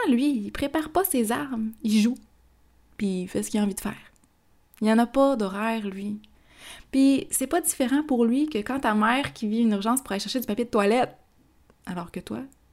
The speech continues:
tu rêvais de te faire les ongles comme s'il y avait pas de lendemain. Pour lui, c'est pareil.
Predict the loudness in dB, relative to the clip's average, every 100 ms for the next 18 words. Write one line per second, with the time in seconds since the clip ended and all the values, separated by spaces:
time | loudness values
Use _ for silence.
0 | _ -20 _ _ -6 -4 -2 -4 -4 -6
1 | -4 -4 -4 -2 -4 -4 -6 -6 -6 -6
2 | -4 -4 -4 -4 -4 -6 -10 _ -10 -10
3 | -10 -12 -10 -10 -8 -8 -8